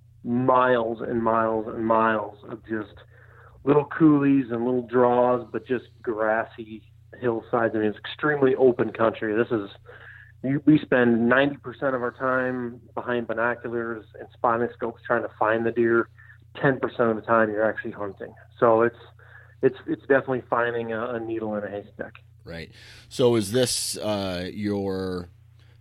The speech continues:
Speaker 2: typical glass 'em, wait for 'em to bed, stalk 'em type of hunt?
Speaker 1: You know, we do, uh,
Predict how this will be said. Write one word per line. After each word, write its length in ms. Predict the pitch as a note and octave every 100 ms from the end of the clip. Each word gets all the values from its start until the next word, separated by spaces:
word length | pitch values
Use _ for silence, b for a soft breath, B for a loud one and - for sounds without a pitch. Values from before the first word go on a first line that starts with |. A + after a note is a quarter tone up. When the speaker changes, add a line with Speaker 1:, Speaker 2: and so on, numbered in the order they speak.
| - -
Speaker 2:
typical 760 | B2+ A#2 - G#2+ G2+ G2 - - b b b b b b - - -
glass 460 | G2 G#2+ A2+ A2+ B2
'em, 240 | A2+ G#2+ -
wait 280 | A2 A2
for 220 | - G#2+ G#2
'em 120 | G2+
to 120 | G2+
bed, 640 | G2 G2+ G2+ G2+ G2+ G2 - - - -
stalk 560 | - - A2 G#2+ G2+ G#2
'em 320 | F#2+ F#2+ -
type 200 | A2+ F#2+
of 100 | G#2
hunt? 240 | G#2 G2+ - _ - _ _ _ - _ _ _ _ _ _ B B B B B B - G#3 -
Speaker 1:
You 260 | G3+ F#3+ F#3
know, 120 | G3+
we 400 | G3+ E3 F3+ E3
do, 400 | C3+ F3 F#3 F3+
uh, 500 | D#3+ - C#3+ F3